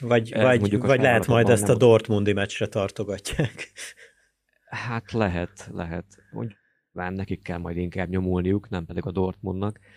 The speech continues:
Speaker 2: Tehát a favágás, <laughs> hogyha lehet így mondani, akkor, akkor inkább a Dortmund részéről lenne, ö, érthető, viszont, ö, nem hiszem, hogy a Dortmund meg arra játszana majd, hogy ezt így kihúzza, ezt a
Speaker 1: Kibekkelje,
Speaker 2: kettő-hármat.
Speaker 1: aha.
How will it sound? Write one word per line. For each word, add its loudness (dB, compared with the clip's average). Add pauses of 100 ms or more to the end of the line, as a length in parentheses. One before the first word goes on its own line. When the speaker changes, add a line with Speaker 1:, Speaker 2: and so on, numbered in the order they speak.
(280)
Speaker 2:
Tehát -8
a -12
favágás, -2
<laughs> -8
hogyha -4
lehet -10
így -8
mondani, -8
akkor, -6 (560)
akkor -12
inkább -12
a -6
Dortmund 2
részéről -8
lenne, -18
ö, -12 (640)
érthető, -2
viszont, -4
ö, 2
nem -4
hiszem, -8
hogy -10
a -16
Dortmund -8
meg -12
arra -10
játszana -10
majd, -14
hogy -12 (140)
ezt -20 (140)
így -8
kihúzza, -8
ezt -12
a -6
Speaker 1:
Kibekkelje, 2
Speaker 2:
kettő-hármat. -2
Speaker 1:
aha. -8